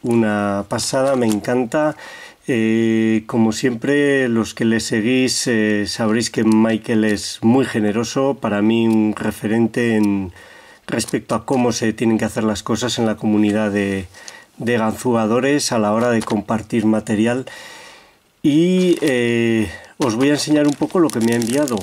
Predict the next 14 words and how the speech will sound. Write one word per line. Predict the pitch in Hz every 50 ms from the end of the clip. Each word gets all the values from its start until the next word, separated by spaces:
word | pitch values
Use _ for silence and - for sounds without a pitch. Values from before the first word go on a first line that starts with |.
| 87 - - - - - - - - - - - - - - - - -
Me | 117 127
ha |
enviado | 143 147 147 160 160 156 160 160 147
dos, | 131 139 139 139 139 135 - - - - - - - - - - - - - - - - - - - - - - - - - - - - - - - - - - - - - - - -
tres, | 131 143 131 107 - - - - - -
tres | - 127 131 127 120
cerraduras | - - 120 113 117 113 101 110 113 107 113 107 107 101 98 92 - -
envenenadas. | 110 104 98 107 101 104 101 107 123 135 143 160 170 175 165 - - - - - - - - - - _ _
Esta | _ 147 120 - - 156
sería | - - - 127 127 127 123
una | 120 120 117 107 101
de | 101 104 123
ellas. | 143 135 135 131 135 160 170 - - - - - _ - - - - _ - - _ _ - - - - - - - - - - - - - - - - - - - - - - _ - -
Está | - 117 104 - - - - 135 135 135 135 135 131 131 127 120 110 87